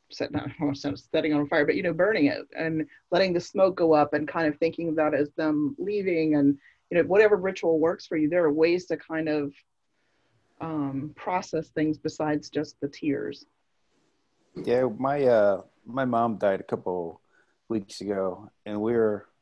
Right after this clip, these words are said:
Speaker 2: Sunday, w-, we went over to my brother's, and, uh,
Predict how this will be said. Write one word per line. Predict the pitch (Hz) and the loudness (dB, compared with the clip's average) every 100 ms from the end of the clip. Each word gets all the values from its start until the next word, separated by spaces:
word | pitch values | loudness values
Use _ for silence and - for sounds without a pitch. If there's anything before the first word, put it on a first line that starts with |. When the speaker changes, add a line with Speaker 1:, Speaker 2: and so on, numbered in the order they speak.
| _ _ _ _ _ _ | _ _ _ _ _ _
Speaker 2:
Sunday, | - 123 117 | -4 0 2
w-, | 101 98 - | 2 -2 -4
we | 107 | -4
went | 110 | 0
over | 107 | 0
to | 104 | 0
my | 101 92 | -2 -4
brother's, | 87 101 104 104 95 - - | 0 0 0 -2 -4 -10 -20
and, | - 90 87 90 | -12 -10 -10 -10
uh, | 87 87 85 | -10 -10 -12